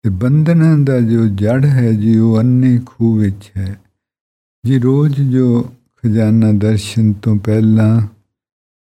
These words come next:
ਅ, ਜਤ ਪਹਾਰਾ ਸਿਮਰਨ ਬਾਰੇ ਗੱਲ ਹੁੰਦੀ, ਉਹ ਜ਼ਰੂਰ ਚੰਗੀ ਤਰ੍ਹਾਂ ਸਿੱਖ ਕੇ ਕਰਨਾ ਚਾਹੀਦਾ। ਅੰਨਾ ਖੂਹ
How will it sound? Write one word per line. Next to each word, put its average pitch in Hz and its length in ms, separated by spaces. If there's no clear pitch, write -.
ਅ, 104 160
ਜਤ 110 360
ਪਹਾਰਾ 107 500
ਸਿਮਰਨ 101 640
ਬਾਰੇ 101 300
ਗੱਲ 101 340
ਹੁੰਦੀ, 104 560
ਉਹ 120 80
ਜ਼ਰੂਰ 127 400
ਚੰਗੀ 110 460
ਤਰ੍ਹਾਂ 107 300
ਸਿੱਖ - 560
ਕੇ 110 300
ਕਰਨਾ 98 440
ਚਾਹੀਦਾ। 92 640
ਅੰਨਾ 156 380
ਖੂਹ 151 460